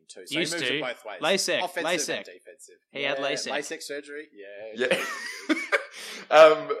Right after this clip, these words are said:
Speaker 3: maybe before I throw to you, Andy, in the N F C, just a couple of things I'm keen to look at. The Chicago Bears, like you, I'm quite captivated by them, Jack. I've got a love
Speaker 2: Mm.
Speaker 3: affair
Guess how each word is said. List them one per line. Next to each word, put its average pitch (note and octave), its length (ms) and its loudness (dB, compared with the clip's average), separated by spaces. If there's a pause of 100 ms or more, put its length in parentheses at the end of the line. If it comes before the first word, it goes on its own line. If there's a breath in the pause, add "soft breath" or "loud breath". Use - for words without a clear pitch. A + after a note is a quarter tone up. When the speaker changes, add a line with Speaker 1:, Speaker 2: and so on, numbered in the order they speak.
(280)
Speaker 3:
maybe G3 260 8
before C#3 300 2
I C3 60 4
throw C3 260 0
to B2+ 60 -6
you, B2+ 160 -4
Andy, B2 500 -8 (280)
in D#3 140 -4
the C#3 140 0
N B2+ 100 2
F C3+ 100 0
C, B2 220 2
just F#3 220 -2
a C3 60 0
couple A#2 300 2
of G#2+ 120 -4
things A2+ 420 -4 (300)
I'm C3 240 6
keen A#2 280 -4
to A#2 120 -10
look A#2 200 -4
at. D3 220 6 (880 loud breath)
The C#3 80 -4
Chicago C3 540 8
Bears, C3+ 480 4
like B2 300 8
you, B2+ 280 2
I'm B2 140 2
quite A#2 240 2
captivated A#2 600 2
by G#2+ 140 4
them, A2 240 -2
Jack. A#2+ 300 4
I've A2+ 120 2
got B2+ 140 4
a G#2+ 80 4
love A2 260 4
Speaker 2:
Mm. A#2 40 0
Speaker 3:
affair A2 360 -2